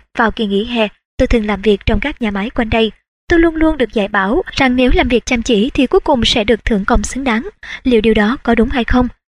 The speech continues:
Hãy nhìn anh trai tôi, anh ấy thuận lợi hơn khi là con đầu.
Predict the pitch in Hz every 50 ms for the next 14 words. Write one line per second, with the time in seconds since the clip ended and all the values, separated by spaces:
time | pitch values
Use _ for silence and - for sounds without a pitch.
0 | _ - - 247 247 285 277 254 220 - 240 240 254 - 262 262 - - 277 269
1 | 269 233 - _ - - - - 294 277 285 349 370 - 285 220 202 220 226 208
2 | 202 214 - 294 302 302 294 - - 240 226 202 - - 226 220 220 220 208 190